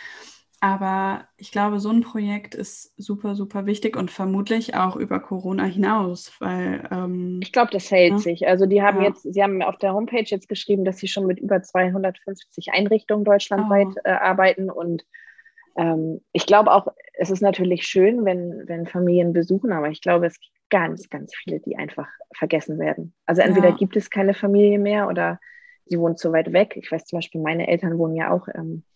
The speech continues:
Speaker 2: in der Nähe von Hamburg. Da wär es mir auch nicht möglich, angenommen, da wär jetzt
Speaker 1: Ja.
Speaker 2: ähm,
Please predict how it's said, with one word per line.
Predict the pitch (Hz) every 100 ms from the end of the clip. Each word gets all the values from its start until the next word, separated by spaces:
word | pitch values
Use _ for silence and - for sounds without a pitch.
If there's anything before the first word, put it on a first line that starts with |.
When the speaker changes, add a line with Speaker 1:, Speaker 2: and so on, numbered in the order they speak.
| -
Speaker 2:
in | 165
der | 165
Nähe | 165
von | 160 160 165
Hamburg. | 180 196 196
Da | 175 -
wär | 185 170
es | -
mir | 175
auch | -
nicht | - 202
möglich, | 196 208 214 240 240
angenommen, | - 196 190 190
da | 190
wär | 185 185
jetzt | 185 _ _ _ _ - _ -
Speaker 1:
Ja. | 214 208 - - _ -
Speaker 2:
ähm, | 196 190 185 180 175